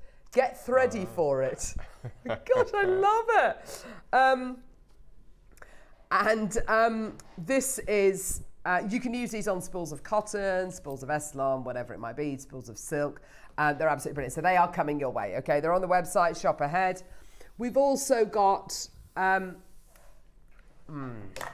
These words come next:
Speaker 1: this incredible project.
Speaker 2: I'm intrigued with the number of meterage on
Speaker 1: Yeah,
Speaker 2: these.
Speaker 1: so these,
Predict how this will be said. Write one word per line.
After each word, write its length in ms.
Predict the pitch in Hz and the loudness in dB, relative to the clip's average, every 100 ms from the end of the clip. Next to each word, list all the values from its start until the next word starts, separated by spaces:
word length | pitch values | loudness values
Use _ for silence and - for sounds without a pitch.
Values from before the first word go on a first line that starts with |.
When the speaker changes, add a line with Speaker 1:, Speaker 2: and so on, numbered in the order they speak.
| - - - - - - - - - - 120 120 | -14 -20 -20 -20 -20 -20 -20 -20 -20 -20 -16 -2
Speaker 1:
this 720 | 185 143 - - - - - - - - - - - - - - | 0 0 -2 -4 -2 -2 -4 -10 -12 -20 -20 -20 -20 -18 -20 -12
incredible 1080 | 165 160 156 - 196 170 151 131 123 113 107 - | -8 -8 -8 -10 2 2 2 -2 -4 -6 -8 -12
project. 520 | - 123 - - - - | -8 -8 -8 -10 -12 -6
Speaker 2:
I'm 140 | 123 | -4
intrigued 480 | 147 - - 190 120 | -4 -6 -6 -4 -6
with 80 | 101 | -6
the 60 | 101 | -2
number 220 | 110 107 | 0 0
of 60 | |
meterage 640 | 110 120 - 90 82 - - - - - - - | -2 -6 -6 -6 -6 -10 -18 -18 -18 -18 -16 -2
on 80 | 208 | 2
Speaker 1:
Yeah, 220 | 185 156 | 2 0
Speaker 2:
these. 180 | 170 - | -4 -2
Speaker 1:
so 280 | 247 233 - 175 | 2 2 -2 -8
these, 420 | 277 339 370 | -4 0 -2